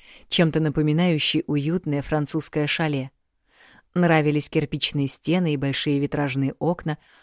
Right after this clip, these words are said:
старинные люстры и деревянный декор. А чего стоит большой зал с камином и огромный мангал, где каждую пятницу на берёзовых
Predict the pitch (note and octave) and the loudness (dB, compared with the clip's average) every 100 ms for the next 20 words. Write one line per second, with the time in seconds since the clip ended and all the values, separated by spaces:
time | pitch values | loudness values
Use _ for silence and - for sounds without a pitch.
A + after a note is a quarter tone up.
0 | _ - F#3+ G#3+ A3+ D3 C#3 D3 G3 - | _ -2 2 4 4 2 0 -2 -2 -2
1 | E3 D#3+ _ _ - D3 D3 C#3+ E3 D#3+ | -2 -2 _ _ -4 0 2 2 2 0
2 | C#3 D3 - C3 B2+ _ _ _ _ _ | -2 -4 -4 -8 -8 _ _ _ _ _
3 | _ _ _ _ _ _ _ _ _ - | _ _ _ _ _ _ _ _ _ -6
4 | D3+ - D#3 - F3+ D#3 D3 D3 - D#3 | -2 0 0 0 4 4 4 0 2 2
5 | C#3 D3 C#3+ - C#3 C#3 E3 D3+ C#3 - | 2 0 0 -2 0 0 0 -2 -6 -14
6 | _ - F3+ D#3+ E3+ F3+ E3+ E3 D#3 D#3 | _ 2 4 6 6 6 6 4 4 4
7 | F3 D#3+ C#3 D3+ F3 E3 C#3+ D3+ - F3 | 4 2 0 0 2 2 2 0 2 2
8 | E3+ C#3+ C3+ D3 C#3+ D#3 E3 E3 D#3 C#3+ | 0 -2 -6 -4 0 2 2 2 2 0